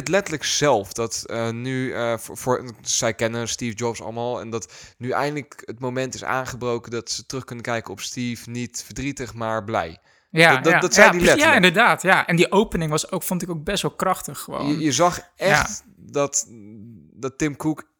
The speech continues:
Speaker 1: echt oprecht, eh, geëmotioneerd was. Dat,
Speaker 2: Ja.
Speaker 1: dat speelde hij niet.
Speaker 2: Ja.
Speaker 1: Hij moest even een traantje wegpinken en zo. En dat, dat raakte me wel. Dat ik
Speaker 2: Ja.
Speaker 1: wel dacht,
Speaker 2: Ja,
Speaker 1: ja.
Speaker 2: precies. Ja, dat was ook echt wel, eh, gemeend,
Speaker 1: V-,
Speaker 2: volgens
Speaker 1: vond
Speaker 2: mij.
Speaker 1: ik
Speaker 2: En
Speaker 1: heel
Speaker 2: dat was
Speaker 1: sterk.
Speaker 2: echt, eh, ja.
Speaker 1: Dat kun je ook heel fout doen. Als het gemaakt is, dan komt dat heel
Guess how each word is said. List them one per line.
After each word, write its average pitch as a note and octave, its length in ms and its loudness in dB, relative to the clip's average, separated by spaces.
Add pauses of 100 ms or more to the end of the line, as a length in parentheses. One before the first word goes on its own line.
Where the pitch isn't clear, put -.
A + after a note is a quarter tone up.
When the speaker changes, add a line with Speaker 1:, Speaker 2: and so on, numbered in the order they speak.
Speaker 1:
echt G3 320 -4
oprecht, D3+ 600 -4 (380)
eh, A#2+ 280 -6
geëmotioneerd C#3 760 -4
was. - 320 -12
Dat, A#2+ 180 -4
Speaker 2:
Ja. C3+ 120 2
Speaker 1:
dat C#3+ 140 0
speelde G#3 300 2
hij D#3+ 180 -6
niet. B2+ 320 -6 (340)
Speaker 2:
Ja. C3 280 -8
Speaker 1:
Hij A#2 80 -10
moest B2 160 -6
even A2 220 -6
een G#2+ 60 -10
traantje C3 400 -4
wegpinken C3 520 -8
en B2 60 -14
zo. B2+ 80 -6
En C3+ 120 -8
dat, D#3 220 -8
dat D3+ 160 -4
raakte C3 400 -2
me G#2+ 100 -10
wel. A2+ 160 -4
Dat - 100 -14
ik - 60 -10
Speaker 2:
Ja. B2+ 100 -4
Speaker 1:
wel A2 140 -2
dacht, G#2+ 260 -6
Speaker 2:
Ja, C#3+ 360 8
Speaker 1:
ja. A#2 80 0
Speaker 2:
precies. C#3 420 -6
Ja, D3+ 160 6
dat C#3+ 120 2
was D#3 180 0
ook D3+ 120 0
echt D3+ 200 -4
wel, B2+ 580 -2
eh, B2 260 0 (720)
gemeend, C#3+ 520 0
Speaker 1:
V-, - 40 -12
Speaker 2:
volgens D#3+ 240 -2
Speaker 1:
vond - 120 0
Speaker 2:
mij. G#3+ 100 2
Speaker 1:
ik G#3 80 2
Speaker 2:
En - 60 -2
Speaker 1:
heel D3+ 120 4
Speaker 2:
dat C#3 100 -2
was D3 100 0
Speaker 1:
sterk. C#3 140 2
Speaker 2:
echt, - 200 -8
eh, C3+ 280 -8
ja. C3+ 200 -4
Speaker 1:
Dat C3 180 -4
kun E3 100 2
je D#3+ 60 6
ook D#3+ 100 2
heel D#3 180 0
fout D#3+ 340 2
doen. G#2 160 -12
Als A2+ 120 -10
het A#2 160 -10
gemaakt C3+ 460 -2
is, - 160 -10
dan A2 140 -10
komt G#2+ 160 -12
dat G#2 100 -8
heel A2 400 -4